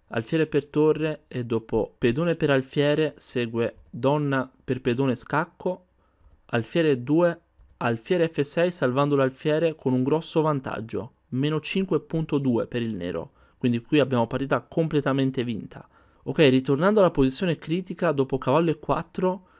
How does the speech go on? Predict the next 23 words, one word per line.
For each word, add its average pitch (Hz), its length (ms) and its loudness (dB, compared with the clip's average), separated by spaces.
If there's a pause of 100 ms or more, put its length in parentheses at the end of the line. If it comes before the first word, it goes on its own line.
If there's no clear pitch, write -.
(100)
chiaramente 147 880 0 (300)
il 127 140 0
bianco 143 640 2
ha 131 180 0
anche 156 240 0
altre 143 280 0
mosse, 170 600 -2 (100)
vediamo 170 300 2
cosa 190 180 4
succede 165 500 0
se - 200 -2
dovesse 139 300 0
difendere 139 420 0
il 131 80 -2
pedone 143 340 0
con 127 100 0
la 123 120 2
donna, 139 420 0 (140)
ad 127 180 2
esempio 139 400 2
donna 147 260 0
C - 180 -6
due 127 360 0